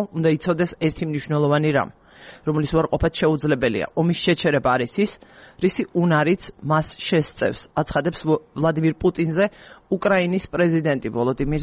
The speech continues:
ზელენსკი. ვიდრე რუსეთის ენერგორესურსებზე უარს იტყვის, სანქციებით მოსალოდნელ ეკონომიკურ ეფექტს ითვლის დასავლეთი. ითვლის სავარაუდო ზარალსაც. შეერთებულმა შტატებმა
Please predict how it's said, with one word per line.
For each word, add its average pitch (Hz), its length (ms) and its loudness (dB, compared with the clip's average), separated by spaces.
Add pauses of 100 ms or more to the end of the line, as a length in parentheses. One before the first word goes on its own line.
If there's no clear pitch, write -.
ზელენსკი. 127 580 -2 (1400)
ვიდრე 208 240 2
რუსეთის 208 480 0
ენერგორესურსებზე 180 1120 0
უარს 175 400 2
იტყვის, 196 360 -2 (200)
სანქციებით 170 720 -2
მოსალოდნელ 165 800 0
ეკონომიკურ 160 640 0
ეფექტს - 480 -2
ითვლის 156 400 -4
დასავლეთი. 151 680 0 (540)
ითვლის 214 400 0
სავარაუდო 185 560 2
ზარალსაც. 151 800 -2 (480)
შეერთებულმა 196 560 2
შტატებმა 202 480 0